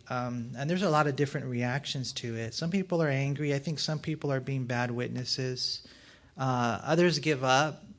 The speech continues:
But I, I, I don't want you guys to give up. I don't want you guys to lose heart. I, I don't want you guys to, um, to cave in.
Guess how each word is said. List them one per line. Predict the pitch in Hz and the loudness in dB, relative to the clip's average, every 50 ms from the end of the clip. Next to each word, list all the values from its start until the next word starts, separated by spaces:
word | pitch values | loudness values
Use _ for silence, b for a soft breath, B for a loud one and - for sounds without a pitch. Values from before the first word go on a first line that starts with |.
| - - - _ _ _ _ _ _ _ _ _ _ _ _ _ _ _ - B B B B B B B B B B B B B - - 143 | -20 -20 -20 _ _ _ _ _ _ _ _ _ _ _ _ _ _ _ -20 B B B B B B B B B B B B B -12 -4 4
But | 135 165 170 170 143 - - | 6 6 6 6 4 2 -2
I, | 151 139 - 147 156 160 160 147 | -4 -4 -2 -2 -2 0 0 0
I, | 139 160 | 0 0
I | 160 | 0
don't | 165 170 170 | 2 2 2
want | 165 165 165 - | 2 0 0 0
you | 165 | -2
guys | 151 165 147 143 - | -2 -2 -2 -2 -2
to | - 147 | -4 -4
give | 131 135 131 113 120 | -4 -4 -4 -4 -2
up. | 117 113 110 117 | -4 -4 -4 -4
I | 120 | -4
don't | 127 143 147 | -2 -2 0
want | 147 156 - - | 0 -2 -2 -2
you | 165 - | -2 0
guys | 151 143 135 - | 0 0 0 0
to | - 143 | -2 -2
lose | 131 123 135 127 120 - | -2 -2 -2 -2 -2 -4
heart. | - - 123 117 113 113 113 113 110 - - | -4 -2 -2 0 0 0 -2 -4 -8 -10 -6
I, | 127 123 113 107 127 | -4 -4 -4 -2 -4
I | 127 | -4
don't | 131 135 131 131 | -4 -4 -2 -2
want | 127 127 123 - | -4 -4 -4 -6
you | 131 | -8
guys | 113 - 123 120 120 110 - - | -4 -4 -2 -2 -2 0 0 0
to, | - - - 123 117 120 | 0 -2 -6 -6 -4 -4
um, | 117 117 117 113 110 110 107 107 110 110 107 - - _ _ - - - B B B B B B | -4 -4 -4 -4 -4 -6 -8 -8 -10 -14 -16 -18 -20 _ _ -10 -10 -10 B B B B B B
to | - 151 | -10 -8
cave | 139 - - 143 127 120 117 110 | -6 -4 -2 -2 -2 -2 -2 -4
in. | 120 113 113 113 113 110 110 | -4 -4 -2 -4 -4 -6 -6